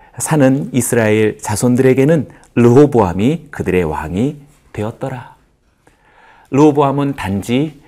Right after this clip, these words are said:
유다 성읍의 자손들만의 왕이 되었습니다. 여로보암은 나머지 모든 이스라엘의, 아, 왕이 되었겠지요. 아, 그러나, 아, 오히려 북이스라엘은 이제 하나님과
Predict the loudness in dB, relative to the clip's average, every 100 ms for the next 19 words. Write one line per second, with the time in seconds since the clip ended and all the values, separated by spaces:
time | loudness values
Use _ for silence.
0 | _ 0 2 2 2 0 0 -2 -10 -12
1 | _ _ -12 -8 -4 -4 -2 -4 -6 -8
2 | -8 -8 -12 _ _ -10 -8 -8 -8 -10
3 | -8 -10 -12 -20 _ _ _ _ -20 _
4 | 2 2 2 0 0 -2 0 0 -2 0
5 | 2 2 0 -4 -6 -8 -8 -6 -4 -4
6 | -8 _ _ -20 _ -6 -4 -4 -4 -4
7 | -4 -6 -6 -8 -12 -6 -8 -8 -12 _
8 | _ _ _ _ _ -12 -10 -8 -4 -2
9 | 0 0 -2 -6 _ _ _ _ _ -10
10 | -8 -6 -8 -12 _ 0 2 2 0 -4
11 | -6 -2 -2 -2 -2 -2 0 -2 -6 _
12 | -10 -4 -4 0 0 2 0 -2 -4 -8